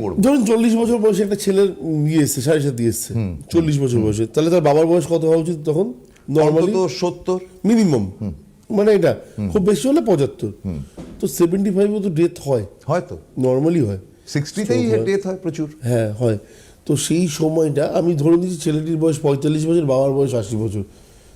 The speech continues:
Speaker 2: তো
Speaker 1: হুম।
Speaker 2: তাহলে সেক্ষেত্রে যদি বাবার ডেথ হয়, আপনি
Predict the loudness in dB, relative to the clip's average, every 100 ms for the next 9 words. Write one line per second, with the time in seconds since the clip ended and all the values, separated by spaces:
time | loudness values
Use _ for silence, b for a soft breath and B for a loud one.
0 | -8 -4 0 0 0 -2 -4 -2 -4 -2
1 | -2 0 0 0 0 0 2 2 2 -2
2 | -4 B B B B -4